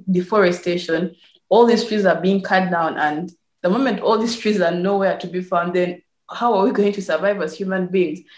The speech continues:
Educating people about that, the fact that also that the biodiversity is being destroyed, and for our human survival, we rely on all of that. It encourages them to change, for one, their personal habits,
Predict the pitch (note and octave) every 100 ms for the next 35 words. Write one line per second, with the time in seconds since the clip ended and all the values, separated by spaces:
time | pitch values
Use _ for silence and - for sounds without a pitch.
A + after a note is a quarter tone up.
0 | - _ - A#3 C4 C4+ B3+ G3 A#3 G#3+
1 | G#3 F#3 F3+ G3+ F#3+ - F3 F3+ C4 -
2 | F3 D#3+ - G#3 F#3 - F#3+ G3 F#3+ E3+
3 | D3+ - _ _ _ - F#3 - F#3+ A3
4 | G#3+ G3+ G#3 - F3+ E3+ F3 G3 F#3+ F#3
5 | - F#3+ F3+ E3+ - - - _ _ _
6 | _ - F#3+ A3+ A3+ A3+ A3 A3 A3+ G3
7 | G#3+ G3+ F3 F3+ F3+ G#3 G#3 E3+ - -
8 | _ G#3 G3 F3+ - D#3+ A3 - - _
9 | _ G#3+ F#3+ G#3 G3+ - C4 A#3+ G3 F#3
10 | F3+ F3+ F3+ G3 A#3+ - _ - G3 -
11 | - G#3+ A3 A#3 A#3 - G3 F#3+ A3 G3+
12 | F#3+ F#3+ G3 F#3 F#3+ F3+ F#3 F#3 F3 F4
13 | -